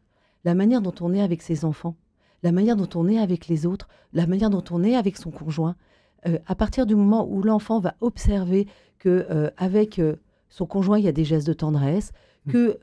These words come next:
Speaker 1: l'enfant reçoit lui-même des gestes de tendresse aussi, euh, qu'il se sent aimé, qu'il se sent aussi, euh, euh,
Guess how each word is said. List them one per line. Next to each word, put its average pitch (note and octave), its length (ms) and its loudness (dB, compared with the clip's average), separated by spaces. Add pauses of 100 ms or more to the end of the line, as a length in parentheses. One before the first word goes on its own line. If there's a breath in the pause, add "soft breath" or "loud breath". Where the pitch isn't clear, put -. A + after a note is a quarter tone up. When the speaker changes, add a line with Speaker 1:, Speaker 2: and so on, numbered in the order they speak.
Speaker 1:
l'enfant G#3+ 440 2
reçoit F#3 320 0
lui-même G#3+ 680 2 (420)
des D#3 140 0
gestes G3+ 280 0
de D3+ 120 -4
tendresse F3 520 -2
aussi, A3 380 -10 (420 soft breath)
euh, F3 140 2 (140)
qu'il C4 140 0
se - 180 -4
sent G#3+ 320 0 (180)
aimé, A3 380 2
qu'il F#3+ 200 -12
se - 140 -6
sent G3 340 -4
aussi, G3+ 540 -4
euh, D#3 80 -2 (380 soft breath)
euh, D3+ 260 0